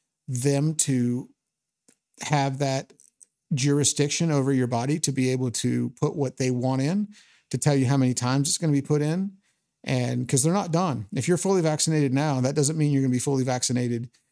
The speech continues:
unless you continue the string of boosters, which can go forever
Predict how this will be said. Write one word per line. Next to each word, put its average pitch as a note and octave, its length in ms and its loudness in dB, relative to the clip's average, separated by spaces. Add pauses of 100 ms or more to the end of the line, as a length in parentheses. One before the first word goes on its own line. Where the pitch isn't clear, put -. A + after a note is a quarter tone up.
(260)
unless C#3+ 320 2
you C3+ 100 0
continue B2+ 560 2
the A#2+ 560 0 (300)
string D3 480 2
of B2 160 0
boosters, C3 460 0
which B2+ 200 -2
can C3 140 0
go B2 480 0 (500)
forever D3 440 2